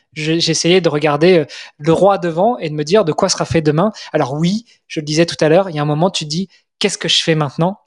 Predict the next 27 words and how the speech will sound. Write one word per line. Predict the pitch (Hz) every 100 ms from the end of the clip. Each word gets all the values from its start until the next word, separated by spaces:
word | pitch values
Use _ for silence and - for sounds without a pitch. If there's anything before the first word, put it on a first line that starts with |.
| -
Maintenant | 143 160
que | 175
je |
peux | -
plus | 139 139
courir, | 151 151 180
maintenant | 156 151 170
que |
ça | -
fait | 147 147
des | 147
mois | 147 170
que | 170
ma | 147 139
vie | 156
tourne | 156 156
autour | 147 156
de | 147
ce | 135
défi, | 131 - 196 196
maintenant | 147 156
que | -
ça | 147
fait | 147
des | 135
mois | 147 175
que | 165 147